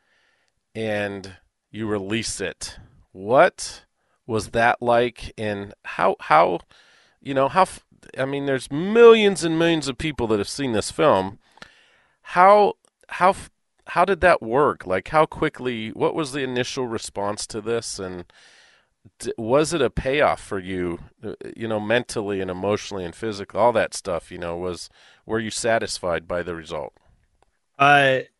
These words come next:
Speaker 2: man, it's, it, that, so mental health is, has been a thing that I've struggled with my whole life. What I know now, uh, is that I've had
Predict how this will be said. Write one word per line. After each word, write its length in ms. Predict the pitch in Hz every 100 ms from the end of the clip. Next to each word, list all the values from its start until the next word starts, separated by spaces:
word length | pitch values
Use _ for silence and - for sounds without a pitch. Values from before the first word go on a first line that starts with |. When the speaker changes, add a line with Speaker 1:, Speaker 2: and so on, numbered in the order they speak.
| _ _ _ _ _ 185
Speaker 2:
man, 300 | 156 143 147
it's, 280 | - - 156
it, 380 | 147 139 127
that, 360 | 127 143 156 - _ _ _ _ _ _ _ _ _
so 520 | - 165 160 147 - _ _ _ _ _ _ 131
mental 440 | 131 160 185 190
health 300 | 127 110 -
is, 220 | 107 104
has 220 | 110 110
been 220 | 90 113 107
a 80 |
thing 440 | - - 98 95 92
that 200 | 92 -
I've 240 | 92 92
struggled 340 | - 101 92 95
with 160 | 87
my 100 | 90
whole 220 | 90 90
life. 320 | 87 87 82 107
What 100 | 95
I 80 | 101
know 380 | 110 110 104 - _
now, 640 | 113 117 127 104 92 101 -
uh, 240 | 95 95 87
is 220 | 98 92
that 160 | 107
I've 180 | 95 95
had 480 | 101 101 95 92